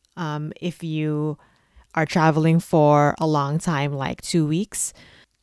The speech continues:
Perhaps you'll wash it every other day or every second day or so. It's up to you and how accessible a laundry service is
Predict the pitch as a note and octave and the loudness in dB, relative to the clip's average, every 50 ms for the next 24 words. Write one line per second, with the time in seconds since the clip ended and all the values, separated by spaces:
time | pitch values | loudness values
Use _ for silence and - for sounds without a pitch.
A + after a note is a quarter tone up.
0 | _ _ _ _ _ _ - F3+ F3 F3 F3+ F3+ F3+ - - - - F#3 E3+ D#3+ | _ _ _ _ _ _ -2 -2 -2 -2 -2 -4 -4 -4 -4 -2 0 0 2 2
1 | D#3+ E3 D#3+ E3+ E3 - F3+ E3 - - D#3+ D3+ D#3 D#3+ - - D3 D3 - D#3 | 0 0 0 -2 -2 -4 -4 -6 -4 -4 -6 -4 -2 -4 -2 -2 -4 -4 -4 -4
2 | D#3+ - A3+ A3 A3 A3 G#3+ G#3+ A3 A3 A3 G#3+ _ _ _ _ _ _ _ _ | -2 0 0 2 2 2 2 2 2 0 -2 -4 _ _ _ _ _ _ _ _
3 | _ _ - - F3 E3 D#3 D#3 D#3 D#3 D#3 D3+ D3+ - - - E3 D#3+ C#3+ D#3+ | _ _ -4 0 2 2 4 4 4 2 2 2 0 -2 -4 -4 -6 -4 -4 -4
4 | D3+ - - D3 D3+ - E3 D#3 D#3+ D#3 D3+ D3 D3+ C#3+ C#3 D3 - - E3+ D#3 | -4 -4 -4 -6 -4 -2 -2 -2 0 0 0 0 0 -2 -2 -2 -2 -2 -2 0
5 | D3+ D3+ D#3 D#3 D#3+ D#3 - _ _ _ _ _ _ _ _ _ _ _ - G3 | 0 0 0 0 -2 -4 -6 _ _ _ _ _ _ _ _ _ _ _ -8 -6
6 | - - E3+ F3+ - - - F#3 D#3+ D#3 E3 F#3 A3 A#3 - - F3 E3 E3 E3 | -4 -2 -2 -2 -2 -2 -4 -2 0 2 2 2 2 0 0 -2 -2 -2 -2 -2
7 | E3 D#3+ F3+ D#3 D#3 D3+ - D#3 - - - C3 D3 - - E3 C#3+ C#3+ D#3+ D#3 | -4 -2 -2 0 0 0 0 -2 -6 -6 -8 -8 -6 -6 -6 -6 -4 -2 -2 -2
8 | D#3 D#3 D#3 D3+ - - - - D3+ D3 D3 D3 D3 D3 C#3+ C#3+ D3 _ _ _ | 0 0 -2 -4 -6 -8 -6 -6 -4 -4 -2 -4 -4 -4 -6 -6 -8 _ _ _
9 | _ - E3+ D#3+ D3+ D#3+ D3+ D#3 D3+ D3+ - - D3 D3 C#3+ D3 D#3 - D#3 D#3+ | _ -6 -4 -2 -2 -2 -2 -4 -4 -4 -4 -2 -2 -2 -2 -2 -4 -2 0 0
10 | F3 G3 - - | 0 0 -2 -6